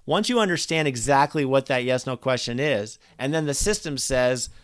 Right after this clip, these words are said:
thirty-eight percent, well, okay, we don't know whether they're gonna cancel,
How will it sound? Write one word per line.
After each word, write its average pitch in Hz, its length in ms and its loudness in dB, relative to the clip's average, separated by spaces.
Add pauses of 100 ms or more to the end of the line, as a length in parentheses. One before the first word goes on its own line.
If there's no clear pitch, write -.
(180)
thirty-eight 233 560 4
percent, 202 680 0 (520)
well, 123 140 -2
okay, 143 420 -2 (180)
we 127 100 -2
don't 139 220 -2
know 143 160 2
whether 143 180 0
they're 123 140 -2
gonna 110 160 -2
cancel, 117 560 -8